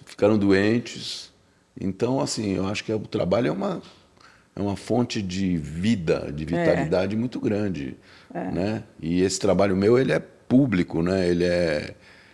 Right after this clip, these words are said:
Speaker 1: além de ser público, de, de ser publicado, ele
Speaker 2: Aham.
Speaker 1: é público de encontros, de, de, de você
Speaker 2: E
Speaker 1: tá
Speaker 2: essa, é,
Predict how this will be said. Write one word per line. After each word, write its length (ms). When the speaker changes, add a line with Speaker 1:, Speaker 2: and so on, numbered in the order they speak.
Speaker 1:
além 320
de 60
ser 140
público, 480
de, 280
de 380
ser 220
publicado, 840
ele 300
Speaker 2:
Aham. 80
Speaker 1:
é 160
público 480
de 120
encontros, 760
de, 540
de, 540
de 140
você 220
Speaker 2:
E 20
Speaker 1:
tá 60
Speaker 2:
essa, 600
é, 180